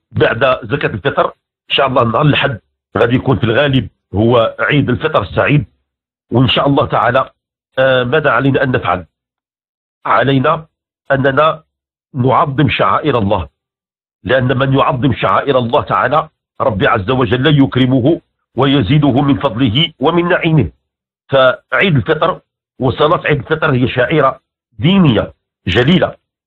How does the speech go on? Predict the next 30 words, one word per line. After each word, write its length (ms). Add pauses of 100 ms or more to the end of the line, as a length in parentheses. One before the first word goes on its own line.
(200)
وهي 280
سنة 420 (100)
نبوية 500
مؤكدة. 580 (520)
سيدنا 320
النبي 320
كان 300
يواظب 560
عليها، 480 (640)
وسلفنا 600
الصالح 420
كلهم 320
كانوا 240
يواظبون 520
عليها. 440 (960)
هي 120
الأصل 460 (140)
أنها 280
تقام 580 (440)
في 340
المصليات، 720 (920)
في 80
الفضاءات 440
العامة، 360
كل 280
مدينة، 360
كل 280
إقليم، 360
كل 200
عمالة 440